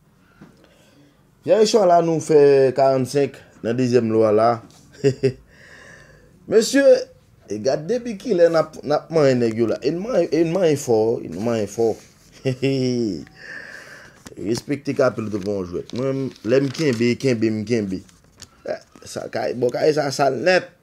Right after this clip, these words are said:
Wè. <laughs> Bon, ka, sa sal nèt. Gade vous, nou, wè. Bon, ka, sa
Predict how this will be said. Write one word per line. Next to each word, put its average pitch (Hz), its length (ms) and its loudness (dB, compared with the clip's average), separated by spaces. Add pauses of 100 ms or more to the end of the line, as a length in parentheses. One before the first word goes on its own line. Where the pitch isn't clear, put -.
(300)
Wè. 127 200 2 (540)
<laughs> - 1900 -14 (1400)
Bon, - 160 -6
ka, 147 160 0 (160)
sa 156 160 4
sal 147 300 2 (100)
nèt. 208 240 2 (880)
Gade 147 400 -2
vous, 151 160 2
nou, 123 160 2
wè. 123 300 4 (1040)
Bon, - 240 -4
ka, - 160 0 (160)
sa 156 160 0